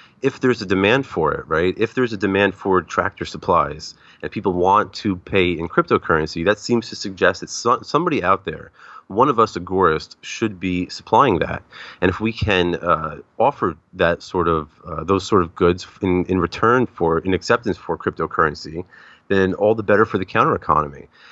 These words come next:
And that really speaks to, uh, Sam Konkin stressing the role of the entrepreneur <clears throat> as opposed to, uh, wage work. So I would say,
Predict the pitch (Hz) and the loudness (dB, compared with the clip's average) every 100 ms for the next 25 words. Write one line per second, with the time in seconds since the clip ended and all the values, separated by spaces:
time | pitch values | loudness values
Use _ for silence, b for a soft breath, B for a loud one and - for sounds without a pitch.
0 | b - 101 123 123 120 104 - 113 101 | b -4 0 0 0 -2 -2 -6 -6 -6
1 | - - - 104 92 90 90 80 76 - | -8 -10 -4 0 2 2 2 0 -2 0
2 | 107 101 - 98 98 90 80 - - 123 | 2 2 2 2 2 2 -2 -2 0 0
3 | 127 92 80 90 90 120 127 95 90 82 | 2 0 2 0 2 4 4 0 2 0
4 | - - 87 87 78 78 - b b - | 0 -6 -2 0 0 -2 -6 b b 0
5 | - - - - _ _ _ _ _ - | 2 2 0 -4 _ _ _ _ _ -18
6 | - 110 120 110 - 107 101 95 - - | -4 -2 -2 -4 0 2 2 -4 -10 -4
7 | 92 87 87 85 80 80 87 107 113 82 | -2 0 2 2 4 2 2 2 2 0
8 | 67 - - _ B B B B B - | -4 -8 -20 _ B B B B B -8
9 | - 95 90 165 185 - 117 101 98 | 0 2 4 2 0 2 2 4 0